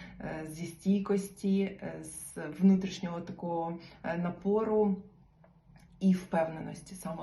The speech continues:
головне. Моє життя докорінно зміні-, змінилося завдяки саме цим технікам. Тому я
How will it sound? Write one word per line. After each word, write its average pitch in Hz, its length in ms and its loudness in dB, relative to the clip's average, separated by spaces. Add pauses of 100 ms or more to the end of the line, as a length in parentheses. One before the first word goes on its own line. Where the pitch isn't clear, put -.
головне. 170 460 -10 (220)
Моє 185 160 8
життя 185 260 4
докорінно 185 480 6
зміні-, 180 460 6
змінилося 170 580 0
завдяки 160 720 -2
саме 180 340 -2
цим 170 280 -6
технікам. - 640 -6
Тому 175 220 2
я 180 140 6